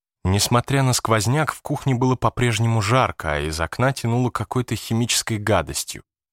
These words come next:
К востоку от Бронкс-Ривер на километры тянулись промзоны и грузовые причалы. Несколько барж и катеров двигались туда и обратно между петлей автострады,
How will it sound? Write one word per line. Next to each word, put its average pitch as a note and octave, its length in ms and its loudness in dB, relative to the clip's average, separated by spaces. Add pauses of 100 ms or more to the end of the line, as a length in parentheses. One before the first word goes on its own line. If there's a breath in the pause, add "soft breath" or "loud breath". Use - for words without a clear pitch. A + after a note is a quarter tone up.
(440)
К - 60 -4
востоку G#2+ 520 2
от G2+ 120 2
Бронкс-Ривер A2 800 0
на F2+ 280 2
километры G2+ 580 0
тянулись G#2+ 440 0
промзоны G#2 680 0
и - 20 0
грузовые G2 540 0
причалы. - 640 -4 (680)
Несколько G2+ 500 0
барж G2+ 400 2
и - 20 -12
катеров G2+ 460 -2
двигались G#2+ 500 -2
туда G2 280 0
и G#2 40 2
обратно F#2+ 480 0
между F#2 340 0
петлей F2+ 440 0
автострады, G2 680 -2